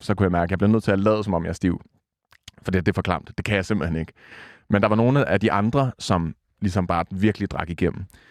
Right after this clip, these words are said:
Og efter et par timer var der, var der en af mine venner især, som, øh, som bare rullede rundt. Han havde det virkelig, virkelig dårligt. Lå kastet op og sådan noget. Og så, øh, lige pludselig så kommer der sådan en gruppe damer, der er ude og gå en tur, kommer forbi, og de kan ligesom godt se, okay, vi er både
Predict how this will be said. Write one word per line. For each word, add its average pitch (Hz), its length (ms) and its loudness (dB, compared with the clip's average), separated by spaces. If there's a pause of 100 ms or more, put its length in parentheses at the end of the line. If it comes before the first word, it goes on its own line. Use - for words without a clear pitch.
(260)
Og 98 100 4
efter 101 180 0
et 113 80 -2
par 117 80 -2
timer 127 440 2 (380)
var 98 100 2
der, 87 220 -2 (180)
var 92 100 2
der 87 180 0
en 139 300 0
af 98 80 0
mine 92 140 2
venner 92 180 2
især, 95 500 0
som, 85 260 -2
øh, 78 480 -4 (220)
som 82 260 -2
bare 87 140 -4
rullede 90 340 2
rundt. 73 300 -4
Han 87 120 -2
havde 87 100 0
det 87 100 0
virkelig, 87 200 0
virkelig 82 180 -6
dårligt. 78 280 2
Lå 87 120 4
kastet 85 300 -4
op - 160 -4
og 95 60 -6
sådan - 100 -8
noget. 80 140 -4 (640)
Og 92 100 0
så, 113 120 0
øh, 87 580 2 (180)
lige 101 140 0
pludselig 95 200 -4
så 98 60 0
kommer 90 240 -2
der 80 60 -4
sådan 85 160 -6
en 85 40 -6
gruppe 80 260 -2
damer, 80 380 0
der 80 80 -2
er 80 40 0
ude 80 100 2
og 82 80 0
gå 82 120 0
en 78 80 -4
tur, - 280 0 (280)
kommer 85 200 -4
forbi, 85 360 -4
og - 60 -8
de 87 60 -6
kan 85 120 -4
ligesom 78 200 -4
godt 80 160 -4
se, 69 180 -6
okay, 80 260 -4
vi 85 80 0
er 82 40 2
både 85 400 2